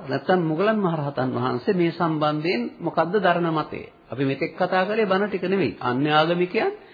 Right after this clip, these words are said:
බණ තේරුම් ගත්තේ නැති අය දරණ මතය. දැන් අපට අපේ මතය නැත්නම් තථාගතයන් වහන්සේගේ මතය හොඳින් තේරුම් ගන්න කාලය තියෙන්න වෙනවා.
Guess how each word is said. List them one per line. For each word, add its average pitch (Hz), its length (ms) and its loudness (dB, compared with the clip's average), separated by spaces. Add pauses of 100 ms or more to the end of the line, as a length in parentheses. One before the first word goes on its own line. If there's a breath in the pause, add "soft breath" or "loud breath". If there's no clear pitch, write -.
(140 loud breath)
බණ 156 260 0
තේරුම් 151 320 2
ගත්තේ 147 320 0
නැති 120 280 -2
අය 311 180 2 (340 loud breath)
දරණ 208 320 4
මතය. 196 280 0 (400 soft breath)
දැන් 143 160 6
අපට 139 260 6
අපේ 185 300 6
මතය 311 260 6
නැත්නම් 135 340 2
තථාගතයන් 190 540 2
වහන්සේගේ 151 500 0
මතය 117 240 -2
හොඳින් 180 300 0
තේරුම් 170 320 2
ගන්න 170 320 -2
කාලය 262 340 -4
තියෙන්න - 300 -14
වෙනවා. - 420 -18